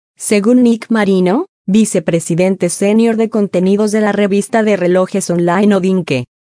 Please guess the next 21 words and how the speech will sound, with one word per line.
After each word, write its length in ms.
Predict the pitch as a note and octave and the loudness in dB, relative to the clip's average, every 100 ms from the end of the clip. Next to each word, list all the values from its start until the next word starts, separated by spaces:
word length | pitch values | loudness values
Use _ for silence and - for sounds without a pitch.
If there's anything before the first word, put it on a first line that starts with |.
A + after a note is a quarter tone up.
| _ | _
La 160 | A3+ A3 | -2 0
fijación 680 | G#3+ G3+ F3 - G#3 G3 G3+ | -2 -4 -6 -2 0 2 2
de 80 | |
las 160 | G#3 G3 | 0 -2
celebridades 800 | - F#3+ F3+ F3+ F3+ F#3 F#3+ G#3+ | -2 -2 0 0 0 0 0 -2
con 220 | - G3 | -2 -2
Patek 440 | F#3 F3+ - F#3+ - | -2 -4 -2 -4 -2
Philippe 460 | A3+ G3+ G#3+ G#3+ | 0 2 2 -2
puede 340 | A3 A3 G#3 G3+ | 0 2 2 0
reflejar 640 | F#3 - F#3+ F3 G3 F3 | -2 -2 -2 -2 -4 -4
su 160 | - | -4
estatus 840 | D3+ - F3+ D#3+ - G#3+ F4 - - | -6 -4 -4 -4 -2 -2 -4 -10 -4
como 220 | G#3+ G3+ | 0 0
el 100 | F#3+ | 0
fabricante 680 | F3+ E3+ E3 D#3+ G3+ G#3 A3+ | 0 -2 -2 -2 -2 0 0
de 140 | G#3+ | 0
relojes 520 | F#3 F3 F#3+ G3 G3 F#3 | 0 0 0 0 -2 -2
más 300 | E3+ E3+ - | -2 -4 -6
caro 380 | G#3+ F#3+ G3 | -2 0 0
del 160 | F3+ E3+ | 0 0
mundo, 500 | E3+ D#3 C#3+ F3+ E4 | 0 0 0 0 -2